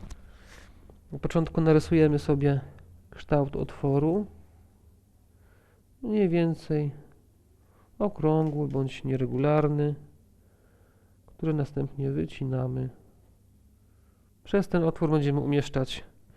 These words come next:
w pojemniczku naszą świeczkę. Sprawdzamy jeszcze, czy trzyma fason. Możemy dodać jakieś dodatkowe elementy ozdobne, na przykład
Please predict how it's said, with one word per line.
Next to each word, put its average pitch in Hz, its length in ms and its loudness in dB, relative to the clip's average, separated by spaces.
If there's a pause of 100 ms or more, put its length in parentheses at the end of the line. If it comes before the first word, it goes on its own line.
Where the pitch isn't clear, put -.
(380)
w - 100 -20
pojemniczku 156 580 4
naszą 143 260 2
świeczkę. 202 640 2 (1120)
Sprawdzamy 151 500 -2
jeszcze, 139 200 -4
czy - 80 -18
trzyma 139 240 -4
fason. 185 300 -2
Możemy 165 340 4
dodać 156 300 4
jakieś 139 380 -2 (640)
dodatkowe 196 560 4
elementy 196 480 6
ozdobne, 175 460 4
na 165 100 2
przykład 147 520 -4